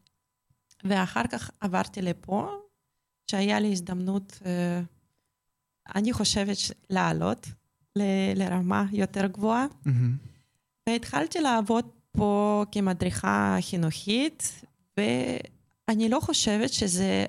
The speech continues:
Speaker 1: זה עבודה. זה לא באמת עבודה
Speaker 2: מהמם.
Speaker 1: בשבילי. זה חלק של...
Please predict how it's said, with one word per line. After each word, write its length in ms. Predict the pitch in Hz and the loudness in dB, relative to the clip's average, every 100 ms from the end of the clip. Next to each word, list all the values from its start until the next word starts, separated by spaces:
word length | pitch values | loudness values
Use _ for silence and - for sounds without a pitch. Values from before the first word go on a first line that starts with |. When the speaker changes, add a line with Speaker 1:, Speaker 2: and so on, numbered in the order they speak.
| - - | -6 -8
Speaker 1:
זה 220 | - 185 | -2 0
עבודה. 340 | 170 151 156 160 - | 0 0 -2 -2 -4
זה 160 | 214 226 | 0 2
לא 140 | 302 | 2
באמת 340 | 277 214 190 | 2 2 2
עבודה 260 | 175 156 170 | 0 2 4
Speaker 2:
מהמם. 160 | 139 131 | 4 4
Speaker 1:
בשבילי. 420 | 135 190 190 190 - - _ _ _ _ _ _ - | 2 0 0 -2 -6 -20 _ _ _ _ _ _ -2
זה 220 | 220 226 | 2 2
חלק 360 | 220 247 240 247 | 0 0 0 2
של... 220 | - 214 | 2 2